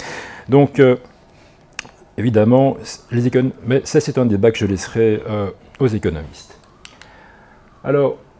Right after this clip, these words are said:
revenons un petit peu sur la notion de déficit et de dette publique. Donc, euh, cette notion de public est rattachée au système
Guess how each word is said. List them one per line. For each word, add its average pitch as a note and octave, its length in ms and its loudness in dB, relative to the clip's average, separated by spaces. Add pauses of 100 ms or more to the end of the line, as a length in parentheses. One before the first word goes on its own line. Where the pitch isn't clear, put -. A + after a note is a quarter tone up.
revenons F#3 380 0
un F#3 60 -2
petit D3+ 160 -6
peu F3+ 160 0
sur D#3 160 -4
la C3 60 0
notion C3 300 -4
de A2+ 100 -2
déficit A2+ 440 -6
et A#2 40 -6
de G2+ 60 -6
dette G2 160 -6
publique. D#3 560 -8 (180)
Donc, C#3+ 360 -8
euh, B2+ 300 -2 (200)
cette - 360 -12
notion D#3 180 -6
de C#3 60 -6
public C#3 560 -6
est D3 60 -4
rattachée B2+ 600 -6
au C3 160 -8
système B2+ 640 -4